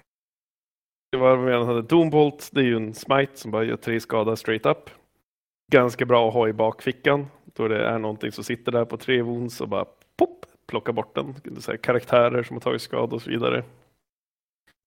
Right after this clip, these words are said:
Och sen så är det, just det, han har Rehati-uppgraderingen på den. Eh, vad som gör att han får kasta en till spel med honom.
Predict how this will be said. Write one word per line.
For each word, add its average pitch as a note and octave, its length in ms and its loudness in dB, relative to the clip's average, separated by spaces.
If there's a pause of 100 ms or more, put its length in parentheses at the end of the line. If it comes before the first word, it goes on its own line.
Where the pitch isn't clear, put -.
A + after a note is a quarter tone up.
(720)
Och - 80 -14
sen D3+ 180 4
så D3 240 0
är B2+ 300 4
det, A#2+ 420 0
just D3 160 0
det, C3 80 4
han B2 180 4
har A#2+ 400 0 (420)
Rehati-uppgraderingen A#2 1700 -2
på A#2+ 160 -6
den. - 160 -8 (360)
Eh, G1+ 400 -8 (560)
vad A#2 360 -2
som A#2 260 -8
gör A2 420 -4
att - 400 -4
han A2 460 -4
får A2+ 140 -6
kasta - 340 -6
en A2 100 -8
till A2 180 -8
spel - 340 0 (180)
med - 200 -6
honom. A2 240 -6